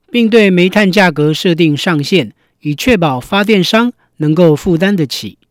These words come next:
对此，一名贸易商表示，对矿商而言，因为设定价格上限，导致利润变低，让他们没有太多动力生产高品质煤炭。首要任务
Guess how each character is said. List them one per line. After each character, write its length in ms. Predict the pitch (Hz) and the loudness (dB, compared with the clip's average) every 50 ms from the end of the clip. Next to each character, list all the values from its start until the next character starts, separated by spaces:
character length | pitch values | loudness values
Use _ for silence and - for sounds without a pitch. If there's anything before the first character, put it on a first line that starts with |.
| _ _ _ _ _ _ _ _ _ _ - | _ _ _ _ _ _ _ _ _ _ -4
对 160 | - 170 151 | -2 -2 -2
此， 300 | - - - 135 117 - _ _ _ - | -2 -6 -12 -12 -12 -14 _ _ _ -8
一 120 | 202 220 | -4 0
名 220 | 208 180 170 170 196 | 2 2 2 2 2
贸 160 | 208 180 175 | 0 0 0
易 100 | 165 151 | 0 -2
商 220 | 143 - 160 156 | -2 -4 -4 -4
表 180 | 143 127 - - - | -6 -8 -12 -14 -16
示， 320 | - - 147 120 - _ _ _ _ _ _ _ _ | -16 -14 -14 -14 -16 _ _ _ _ _ _ _ _
对 220 | - 196 185 165 151 | 0 2 2 2 0
矿 320 | - - 208 175 160 147 | 0 -2 0 0 0 -2
商 200 | 151 185 185 185 | -2 -2 0 0
而 180 | 175 151 151 160 | 0 0 0 0
言， 320 | 160 151 123 117 123 151 - _ _ _ _ _ _ | 0 -2 -4 -6 -8 -10 -12 _ _ _ _ _ _
因 140 | - 220 240 | -4 -2 2
为 140 | 247 226 202 | 2 2 2
设 200 | - - 233 220 | 2 2 0 2
定 200 | 208 220 202 180 | 2 2 0 0
价 200 | - 220 196 180 | 0 0 0 0
格 180 | 147 156 160 | 2 0 0
上 240 | 151 - 196 175 165 | 0 0 0 0 0
限， 280 | 151 180 175 156 131 127 _ _ _ _ | 0 0 0 0 0 -4 _ _ _ _
导 180 | - 147 143 143 | -6 -6 -6 -4
致 220 | - 185 180 170 | -2 0 0 2
利 180 | 180 220 214 190 | 2 2 2 4
润 260 | 185 208 202 180 170 | 4 4 4 4 4
变 240 | 165 196 180 165 151 | 4 2 2 2 2
低， 260 | 185 202 208 220 - _ _ _ _ _ _ _ _ | 0 0 0 -2 -4 _ _ _ _ _ _ _ _
让 240 | - 214 233 220 220 | -6 -4 -2 -2 0
他 120 | - 208 226 | 0 2 2
们 160 | 214 202 185 | 2 2 2
没 140 | 175 175 185 | 4 4 4
有 160 | 180 156 143 | 2 2 0
太 200 | - 170 170 160 | -2 -2 -2 -2
多 240 | 143 165 160 160 156 | 0 2 2 0 0
动 300 | - - 214 190 175 185 | 0 0 0 2 2 2
力 260 | 196 185 160 247 _ _ _ _ | 0 0 -2 -4 _ _ _ _
生 300 | - - - 202 208 202 | -10 -4 -2 -2 0 -2
产 240 | - 170 135 123 117 - - - | -2 -4 -6 -8 -10 -14 -10 -2
高 240 | - 202 202 202 | 0 0 2 0
品 280 | 190 - 160 131 120 120 | 0 -2 -6 -6 -6 -8
质 240 | - - 123 123 131 | -10 -10 -10 -8 -8
煤 200 | 131 127 127 135 | -8 -8 -8 -8
炭。 240 | - 170 170 127 - _ _ _ _ _ _ _ _ _ _ _ _ _ | -6 -8 -8 -8 -10 _ _ _ _ _ _ _ _ _ _ _ _ _
首 240 | - - 170 151 165 | -10 -4 -2 0 2
要 180 | 214 240 233 | 2 2 2
任 280 | 247 262 254 254 269 269 | 2 2 2 2 2 2
务 200 | 247 180 143 | 0 0 -2